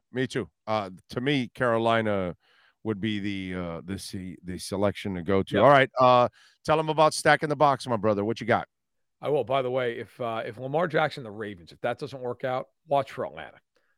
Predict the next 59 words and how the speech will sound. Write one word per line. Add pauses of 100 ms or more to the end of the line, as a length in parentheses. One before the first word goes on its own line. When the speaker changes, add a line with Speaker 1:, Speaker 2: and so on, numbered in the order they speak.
(180)
Speaker 2:
Um, (380)
Speaker 1:
Atlanta? (220)
Speaker 2:
I
would
Speaker 1:
That
Speaker 2:
just
Speaker 1:
makes
Speaker 2:
keep
that,
Speaker 1:
sense. (160)
Speaker 2:
I
would
keep
that
in
mind. (400)
Um, (640)
Speaker 1:
Uh,
although
I
think
they're
gonna
tag
him. (480)
Speaker 2:
Oh,
Speaker 1:
And
Speaker 2:
oh,
they're
Speaker 1:
then
Speaker 2:
definitely
gonna
tag
him.
But
if
they,
Speaker 1:
and
Speaker 2:
if
Speaker 1:
then,
Speaker 2:
he,
Speaker 1:
and
Speaker 2:
if
Speaker 1:
then
Speaker 2:
they
Speaker 1:
it'll
get,
Speaker 2:
can't
Speaker 1:
and
then
it'll
Speaker 2:
agree
Speaker 1:
get
ugly
whether
he
reports
or
Speaker 2:
That's